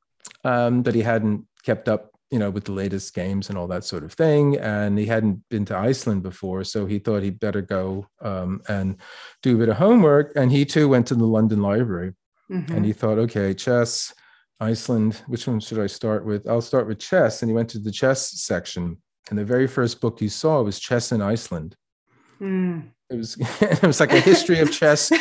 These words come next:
Speaker 1: in Iceland.
Speaker 2: <laughs>
Speaker 1: You know, so it's, it's these kind of weird things. So th-, it's like
Speaker 2: Mm-hmm.
Speaker 1: some, it's, it's half trickster, half
Speaker 2: Mm-hmm.
Speaker 1: helpful.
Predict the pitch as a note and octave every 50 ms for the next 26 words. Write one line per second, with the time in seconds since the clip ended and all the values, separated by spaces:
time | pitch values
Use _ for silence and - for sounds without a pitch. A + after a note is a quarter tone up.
0 | - - - - F#3 C3 C#3+ C#3+ D3+ D#3+ - - - - B2+ G#2+ F#2+ G2+ - -
1 | - - - - - - - D3+ D3+ - - F3 D#3+ D3+ - - - - - -
2 | - - F3+ E3+ - - - - G#3 F#3 F3+ - - - F#3+ F#3 F#3 - - G3+
3 | G3+ G3+ G3 F#3 F3 G3 G3 F#3+ F#3 F#3 - A#3 C4+ D4 A3 D3 - - D3+ D3
4 | D3 D3 D#3 E3 F3 G#3+ A#3+ A#3 G3+ A#3+ C4 C#4 D4+ D#4 D4 G#3 - - - F#3
5 | A3 A3+ A3 A3 G#3+ G3+ - - _ _ _ _ _ _ _ _ _ _ _ _
6 | _ _ _ _ _ _ _ _ _ _ _ _ _ _ _ _ _ D3 - F#3
7 | F3 - D#3+ - - - - E3 - - - G3 A3 A#3 A#3 B3+ B3 - G3 G#3+
8 | A3 - - - - D3 C3 B2+ B2+ C3+ D3+ D#3+ D#3 - _ _ _ _ _ -
9 | F3 F3 F3+ F3+ F3+ G#3+ G#3 F#3 C3+ - F3 F#3 F3 - - - G2 F2 E2 -